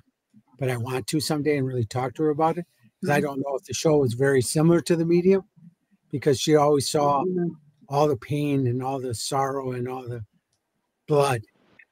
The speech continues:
Speaker 1: which is not, it's not that way. At least not for me. I never see that. So I'm always like, "Why are we,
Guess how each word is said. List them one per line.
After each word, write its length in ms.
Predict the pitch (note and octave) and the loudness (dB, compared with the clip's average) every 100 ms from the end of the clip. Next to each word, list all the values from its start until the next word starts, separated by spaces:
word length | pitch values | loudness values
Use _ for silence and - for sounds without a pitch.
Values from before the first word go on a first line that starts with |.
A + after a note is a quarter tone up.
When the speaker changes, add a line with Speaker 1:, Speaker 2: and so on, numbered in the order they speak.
| _ - | _ -8
Speaker 1:
which 160 | C3 D#3 | -4 -2
is 160 | A#2+ | 0
not, 200 | D3+ F#3 | 2 2
it's 220 | E3+ - | 0 -2
not 220 | E3 D#3+ - | 0 0 0
that 140 | C3 | -2
way. 340 | C3+ C#3 G#2 - - - - - _ _ - | -2 -4 -6 -14 -20 -20 -20 -20 _ _ -10
At 100 | C#3+ | 0
least 200 | D#3 C3 | 2 2
not 180 | D3+ A#2+ | 0 -4
for 80 | C3+ | -4
me. 200 | C3+ B2+ | -2 -2
I 80 | B2+ | -4
never 260 | C3 A#2 | -6 -6
see 240 | G#2+ - C3 | -6 -4 -4
that. 160 | G#2+ - _ _ _ _ - G#3+ - - _ - | -6 -12 _ _ _ _ -10 -10 -14 -20 _ -4
So 300 | - C#3+ B2+ | 2 4 2
I'm 180 | C#3 | -2
always 300 | C3+ C#3+ C3+ | -2 -2 -2
like, 140 | C#3 A#2+ | -4 -8
"Why 240 | C#3+ C#3+ D#3 | 0 4 6
are 100 | E3+ | 6
we, 300 | D3+ C#3 | 2 -4